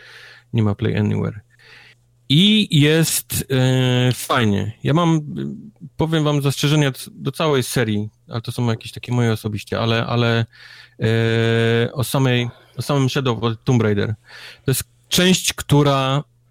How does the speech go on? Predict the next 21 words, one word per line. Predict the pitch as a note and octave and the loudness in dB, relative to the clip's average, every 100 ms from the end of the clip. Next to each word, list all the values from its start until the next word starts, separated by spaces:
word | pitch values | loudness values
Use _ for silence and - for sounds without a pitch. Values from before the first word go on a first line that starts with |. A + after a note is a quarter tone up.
| - | -2
ma | B2+ C3+ C#3 | 0 2 2
pokazać | C3 - C3 C3 B2+ - - - - | 0 2 0 2 0 -2 -6 -8 -4
teraz | B2 A#2+ | 0 0
naszą | B2 A#2+ B2 | 0 0 0
wspaniałą, | A2+ - B2 A#2+ A#2+ A#2 | -2 0 0 2 0 0
piękną, | B2 A#2+ A#2 A2+ A2+ G#2 | 0 -2 0 0 0 -4
e, | G#2+ A2 A2 A2 A2 | -6 -4 -4 -4 -4
panią | B2+ B2 A2+ A2+ | -2 0 2 0
Larę | A#2 A#2 A2+ A2+ - | 0 2 2 0 0
Croft | B2 B2 - - _ - - - | 0 -2 -6 -20 _ -20 -20 -6
jako | A#2+ B2 C3+ | -2 0 2
już | A#2+ A#2+ - | 4 4 0
taką | - A#2 A#2+ A2 | -4 -2 0 2
dorosłą | B2 C3 C3 | 2 2 2
dziewczynę. | B2 B2 - A#2+ A#2+ B2 - - - - - | 2 0 2 2 2 0 -4 -20 -20 -20 -4
Tu | A#2+ | 2
nie | B2+ | 4
ma | B2+ B2 | 4 4
już | B2 A2+ | 2 2
żadnych, | B2 A#2+ A#2+ A#2 - A#2 | 0 2 2 2 0 0
y, | A#2 A2+ A2+ A#2+ A#2 A#2 | 2 4 4 4 2 0